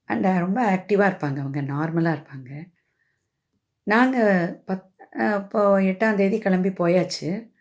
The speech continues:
அந்த டைம் சென்னையில வந்து ரொம்ப மழை, வெள்ளம் எல்லாம் இருந்தது. பத்தாம் தேதி காலையில நாத்தனார்ட்டேந்து ஒரு ஃபோன் வந்தது. அம்மாவுக்கு ரொம்ப ப்ரெஷர் ஜாஸ்தி ஆயிடுத்து,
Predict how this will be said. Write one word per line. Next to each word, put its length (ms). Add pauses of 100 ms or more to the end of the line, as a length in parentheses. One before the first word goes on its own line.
(300)
அந்த 320
டைம் 840
சென்னையில 440
வந்து 240
ரொம்ப 600
மழை, 500
வெள்ளம் 520 (340)
எல்லாம் 240
இருந்தது. 600 (960)
பத்தாம் 380
தேதி 240
காலையில 480
நாத்தனார்ட்டேந்து 1120 (360)
ஒரு 500 (580)
ஃபோன் 220
வந்தது. 680 (300)
அம்மாவுக்கு 500
ரொம்ப 220
ப்ரெஷர் 460
ஜாஸ்தி 300
ஆயிடுத்து, 640